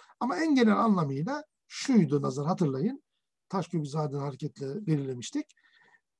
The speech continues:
Nesneye, bu nesne derken bunu, e, en genel anlamıyla kullanıyorum. Yani hangi gerçeklik küresine ait olursa olsun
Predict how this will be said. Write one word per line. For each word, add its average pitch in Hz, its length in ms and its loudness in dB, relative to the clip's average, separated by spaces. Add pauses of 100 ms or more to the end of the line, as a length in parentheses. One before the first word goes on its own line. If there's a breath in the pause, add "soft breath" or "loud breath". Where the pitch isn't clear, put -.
(160)
Nesneye, 180 760 4 (360)
bu 180 300 0
nesne 165 360 0
derken 196 340 0
bunu, 214 360 2
e, 170 360 -6
en 220 180 6
genel 156 180 2
anlamıyla 139 400 -6
kullanıyorum. 127 600 -12
Yani 151 280 -4
hangi 202 500 0
gerçeklik 160 580 -2
küresine 151 380 -6
ait 139 180 -10
olursa 131 300 -12
olsun 240 280 -10